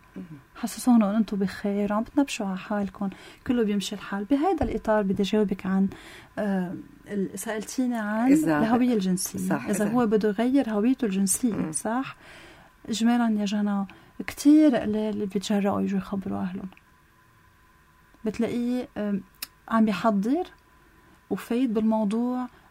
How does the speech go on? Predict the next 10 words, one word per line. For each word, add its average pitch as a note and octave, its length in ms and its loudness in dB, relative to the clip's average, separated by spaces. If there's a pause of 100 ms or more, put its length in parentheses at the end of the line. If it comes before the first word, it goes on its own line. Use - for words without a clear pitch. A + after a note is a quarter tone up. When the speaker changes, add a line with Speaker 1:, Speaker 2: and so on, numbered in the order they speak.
(180)
Speaker 2:
أو A#3+ 200 0
إنه A3 440 4 (100)
اتعلق A3 500 4
بشخص A3 640 -2
من، G#3 340 4 (500)
من، G#3+ 500 2
يعني G#3 240 4
من G#3 140 4
نفس A3+ 360 2
جنسه. B3 480 2